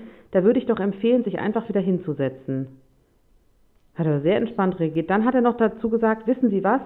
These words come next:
Das ist vielleicht eine gute Bewerbung für den Dschungel. Vielleicht versuchen Sie es da mal. Und wenn Sie dann wiederkommen, reden wir auch über alles,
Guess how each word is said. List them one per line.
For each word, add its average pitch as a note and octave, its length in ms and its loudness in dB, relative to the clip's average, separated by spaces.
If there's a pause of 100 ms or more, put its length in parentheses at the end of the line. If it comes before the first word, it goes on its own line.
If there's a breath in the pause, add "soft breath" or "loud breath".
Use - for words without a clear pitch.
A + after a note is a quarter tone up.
(520 loud breath)
Das A3 160 0
ist A#3 120 -6
vielleicht A3+ 220 4
eine G#3 160 2
gute B3 220 0
Bewerbung A3 460 6
für A3 80 2
den F#3+ 160 4
Dschungel. E3+ 500 2
Vielleicht G3+ 260 0
versuchen B3 400 4
Sie A3+ 80 0
es - 120 -6
da F3 180 0
mal. D3 320 2
Und F3 160 -2
wenn G3+ 140 2
Sie A3 80 2
dann G#3 160 2
wiederkommen, C#4 420 4
reden A3 300 2
wir G#3+ 160 2
auch F#3+ 100 -4
über F3 220 0
alles, A3+ 160 2